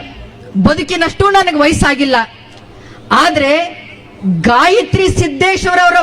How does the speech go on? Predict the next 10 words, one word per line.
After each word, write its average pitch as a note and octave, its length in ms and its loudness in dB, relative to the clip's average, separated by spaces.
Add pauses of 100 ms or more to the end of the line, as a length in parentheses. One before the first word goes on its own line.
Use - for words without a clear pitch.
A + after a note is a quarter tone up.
(100)
ಪರವಾಗಿ E4 540 0 (360)
ಅವ್ರು D#4+ 220 2
ಹೇಳಿದಂತ F4+ 500 0
ಮಾತೇನ್ F4+ 480 0
ಗೊತ್ತೇನೋ? F4+ 680 -2 (600)
ಅವರು G4 280 2
ಎಂ F4 280 0
ಪಿಗೆ F#4+ 220 0
ನಿಂತಿದ್ದಾರೆ F4+ 600 0
ದಾವಣಗೆರೆಯಿಂದ. E4 680 2